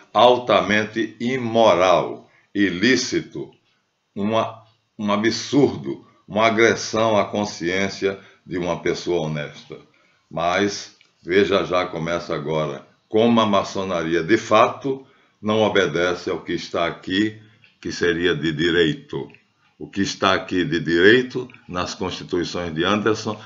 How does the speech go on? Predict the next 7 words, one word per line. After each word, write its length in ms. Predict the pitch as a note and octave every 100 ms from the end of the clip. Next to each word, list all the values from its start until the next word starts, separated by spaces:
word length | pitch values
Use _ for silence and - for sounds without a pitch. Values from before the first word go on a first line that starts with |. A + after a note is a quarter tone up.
| -
já 480 | F#2 D#2+ G2+ B2+ G#2+
é 360 | G#2 B2+ D#3 D3
uma 160 | G#2 A#2
mentira, 600 | C3+ - D#2+ C#2+ A#1+ B1 _ _ _ _ _ _
porque 560 | F2 - - F#2 D#2 - - _ _ _ _ _ - - _ _ _
foi 260 | - G#2+ G2
feita 640 | - F#2+ F#2+ E2+ E2+ C#2+